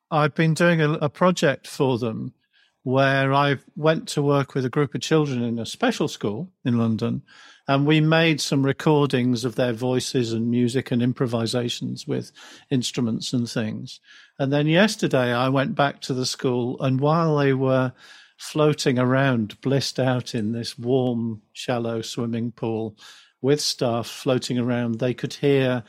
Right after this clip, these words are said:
the music that they'd made two weeks ago underwater through underwater loudspeakers. Doing it with those people is interesting because a lot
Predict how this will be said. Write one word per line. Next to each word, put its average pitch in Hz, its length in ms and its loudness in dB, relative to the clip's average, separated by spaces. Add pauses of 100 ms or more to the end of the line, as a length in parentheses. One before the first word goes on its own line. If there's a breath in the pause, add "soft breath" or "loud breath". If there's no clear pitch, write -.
(300 loud breath)
the 123 100 0
music 131 560 0
that - 180 -8
they'd 127 240 -2
made 120 480 -4 (220)
two 120 180 -8
weeks 117 300 -8
ago 113 460 -4 (1040 soft breath)
underwater 123 880 2
through 123 220 -4
underwater 117 480 -2
loudspeakers. 120 960 -6 (680 soft breath)
Doing 226 280 4
it 208 120 2
with 156 140 4
those 196 220 6
people 143 340 2
is 127 80 0
interesting 151 460 0
because 117 160 -6
a - 20 2
lot 160 100 2